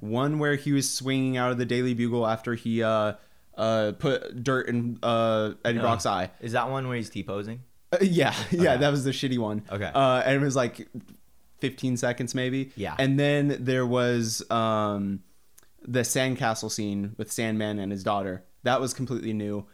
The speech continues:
Speaker 1: And then they switched around.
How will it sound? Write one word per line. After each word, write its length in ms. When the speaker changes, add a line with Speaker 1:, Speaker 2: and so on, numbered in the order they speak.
Speaker 1:
And 540
then 180
they 120
switched 440
around. 760